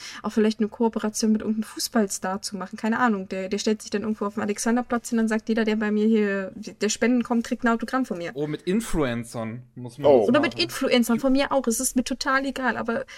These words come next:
Speaker 1: man hat so viele Möglichkeiten im Prinzip, Kooperation zu starten.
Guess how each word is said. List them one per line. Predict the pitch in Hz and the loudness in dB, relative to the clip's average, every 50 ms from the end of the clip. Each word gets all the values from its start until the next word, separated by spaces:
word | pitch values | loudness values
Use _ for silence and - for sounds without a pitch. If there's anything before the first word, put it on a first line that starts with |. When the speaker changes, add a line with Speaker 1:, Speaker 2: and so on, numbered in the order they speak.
| - - - - _ - | -18 -18 -20 -20 _ 0
Speaker 1:
man | 254 262 247 233 | 2 2 2 2
hat | 269 262 - | -2 -2 -2
so | - - 330 | -4 -4 -6
viele | 339 - 285 254 233 | -4 -2 0 2 4
Möglichkeiten | 220 220 254 262 - 247 - - - 240 226 - 214 | 4 4 2 0 -4 -8 -6 -4 -4 -4 -4 -2 -2
im | 220 220 | -2 -2
Prinzip, | - 220 214 - - - 233 226 - | -2 -4 -6 -4 -2 -2 -2 -2 -2
Kooperation | - - 240 226 220 - 214 - 202 214 - - - 277 285 | -4 -2 -2 -2 -2 -2 -4 -6 -6 -6 -4 -4 -4 -4 -4
zu | 262 - 226 | -4 -4 -6
starten. | - - - 190 190 190 196 - 247 247 254 262 | -4 -4 -4 -4 -4 -4 -6 -4 -4 -4 -4 -6